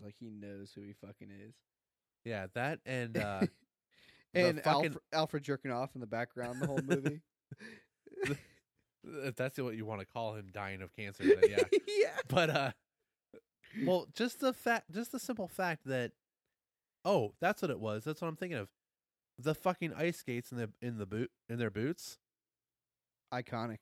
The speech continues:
Speaker 2: Not only does it look stupid when they activate 'em, but they didn't know they were fighting an ice villain until they had already left the Batcave. They didn't know ice was gonna be involved at all. Why the fuck did they have ice skates in their boots if they didn't know that's what they were heading into until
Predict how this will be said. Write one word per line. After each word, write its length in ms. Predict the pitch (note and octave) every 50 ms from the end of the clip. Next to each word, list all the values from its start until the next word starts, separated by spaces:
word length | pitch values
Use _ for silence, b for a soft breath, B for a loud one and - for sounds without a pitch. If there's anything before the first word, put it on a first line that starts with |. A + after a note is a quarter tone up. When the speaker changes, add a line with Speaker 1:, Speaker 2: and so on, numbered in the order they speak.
| - - -
Speaker 2:
Not 200 | - F3+ G#3 G#3+
only 260 | G#3+ G#3 G3+ F#3 D#3+
does 220 | - C3 D#3+ D#3 D3
it 60 | C#3+
look 180 | B2+ D#3 D3+
stupid 480 | - - - - - C3+ C3+ C3 E3 D#3
when 120 | D3 C#3
they 100 | B2+ A#2+
activate 500 | E2+ F2+ G#2+ A2 - - C3+ C3+ C#3+ D3+
'em, 160 | D#3+ E3 F3 - _ _ _ _ _ _ _ _ _ _ _
but 140 | - E3 D#3+
they 100 | - A3
didn't 260 | B3 A3+ F#3+ C#3 C3+
know 460 | C3 D3 F3+ G#3 F3+ C#3+ C3 C3+ C#3 - _ _ _ _ _
they 100 | - D3
were 100 | D3 C#3
fighting 340 | C3 - - D#3+ E3 E3 D3+ C#3+
an 100 | C3 A#2+
ice 280 | - C3+ D#3+ D#3 -
villain 360 | - A2+ G#2 G2+ G2+ G#2+ G#2+ -
until 380 | - B2 C#3 - - E3 D#3
they 160 | D3+ D3 D3 D3 C#3 - - _
had 220 | - A#2+ C3 C3 A#2+ - -
already 300 | B2+ C#3+ D#3+ F#3+ G3 F#3
left 280 | E3 E3 D#3+ E3 -
the 60 | - C3+
Batcave. 520 | C#3+ D#3+ F#3+ - - - D#2+ - G2 - - _ _ _ _ _ _ _ _ _ _ _ _ _ _ _ -
They 80 | E3+
didn't 120 | A#3 C#4+ C4
know 120 | B3 F3
ice 200 | C#3+ C3+ C3+ -
was 100 | C3 B2+
gonna 100 | B2+ C3
be 80 | B2+ B2+
involved 320 | B2 A2+ A2+ B2 B2+ A#2+ A2
at 80 | A#2
all. 260 | D3 F#3 D3+ G2 - _ _ _ _ _ _ _
Why 120 | - G3 D4
the 120 | D#4+ - - _ _
fuck 220 | - A#3+ A#3 - -
did 120 | A3+ G#3+
they 100 | G#3+ G#3
have 220 | G3+ G3+ G3 F#3
ice 160 | F#3+ G#3+ B3 -
skates 260 | - E3 C#3+ C3+ -
in 60 | C#3
their 100 | C3+ C3+
boots 320 | C3+ F#3+ A3+ F3+ D#3+ -
if 140 | - - C#3
they 100 | - E3+
didn't 260 | E3+ F3+ F3+ D3+ C3+
know 200 | C3 D3 D#3 E3+
that's 160 | D#3+ D3+ - -
what 80 | C#3+
they 80 | D3+ D3
were 60 | C3+
heading 260 | C#3 C#3+ C#3+ D3 C#3+ D3
into 320 | D#3+ F3+ - - B2+ A2+
until 220 | A#2 A#2+ - B2